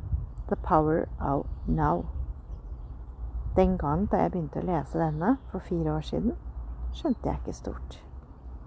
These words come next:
Men nå, nå er alt annerledes.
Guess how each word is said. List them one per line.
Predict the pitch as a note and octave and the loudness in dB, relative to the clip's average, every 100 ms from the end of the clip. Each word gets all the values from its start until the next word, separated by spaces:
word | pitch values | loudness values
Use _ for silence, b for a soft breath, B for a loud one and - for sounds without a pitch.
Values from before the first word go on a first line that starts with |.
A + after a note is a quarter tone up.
| - - - - - - | -14 -14 -12 -14 -10 -2
Men | F3 E3 | 2 4
nå, | F3 D4+ - - - - - - - - | 4 2 -2 -12 -12 -14 -14 -12 -10 -2
nå | E3 E3 D#3+ - - | 2 4 2 -2 0
er | D3 D3 | 0 2
alt | D3 C#3+ - - | 0 -2 -4 -4
annerledes. | F#3+ D3+ D3 - - - | -2 -2 -2 -4 -6 -8